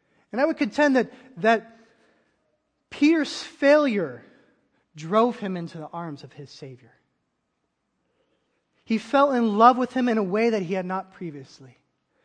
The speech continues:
because he recognized that he could not come to Jesus in any other way than in brokenness and despair,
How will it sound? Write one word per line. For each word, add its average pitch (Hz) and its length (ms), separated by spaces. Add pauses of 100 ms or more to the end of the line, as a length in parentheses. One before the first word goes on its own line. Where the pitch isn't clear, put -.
(220)
because 226 280
he 220 100
recognized 269 540
that 214 100
he 208 80
could 240 180
not 247 260
come 262 220
to 233 140
Jesus 214 360
in 208 260
any 330 260
other 262 180
way 190 340 (220)
than 202 140
in 190 220
brokenness 180 680
and 180 100
despair, 170 640